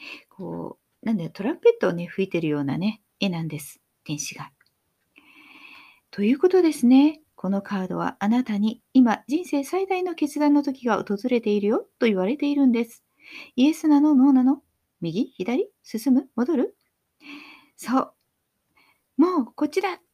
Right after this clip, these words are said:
と思う方にね、思い切っていきましょう。はい、三枚目です。三枚目は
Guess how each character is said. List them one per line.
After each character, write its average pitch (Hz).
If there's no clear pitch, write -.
と -
思 254
う 269
方 226
に 208
ね、 247
思 254
い 302
切 -
っ -
て 302
い 185
き 202
ま 214
し 233
ょ 240
う。 -
は -
い、 427
三 240
枚 247
目 247
で 269
す。 -
三 302
枚 330
目 339
は 277